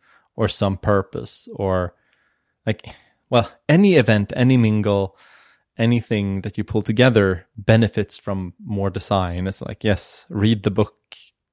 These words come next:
uh, The Art of Gathering by Priya Parker.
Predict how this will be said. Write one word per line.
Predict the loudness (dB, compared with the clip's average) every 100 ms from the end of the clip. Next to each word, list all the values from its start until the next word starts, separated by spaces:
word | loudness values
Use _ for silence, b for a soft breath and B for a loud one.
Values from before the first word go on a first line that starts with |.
| _ _
uh, | -4 -2 -2
The | 0
Art | 0 0
of | 0
Gathering | 2 2 0 -4 -6 -10 _
by | -12
Priya | -8 -4 -4
Parker. | -2 -4 -4 -10 -12